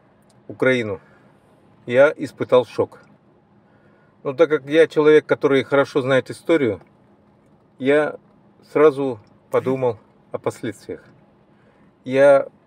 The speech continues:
знаю историю, что ни одна страна в мире, против которой ополчился,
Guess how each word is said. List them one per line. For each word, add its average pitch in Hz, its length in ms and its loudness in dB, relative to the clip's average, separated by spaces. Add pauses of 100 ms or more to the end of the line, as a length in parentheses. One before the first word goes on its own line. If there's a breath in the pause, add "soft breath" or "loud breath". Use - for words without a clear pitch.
(140)
знаю 139 500 -2
историю, 139 400 0
что - 220 -6
ни 127 160 -2
одна 143 300 0
страна 123 360 0
в 123 80 -6
мире, 135 340 -8 (880)
против - 280 -8
которой 123 360 0
ополчился, 110 640 -4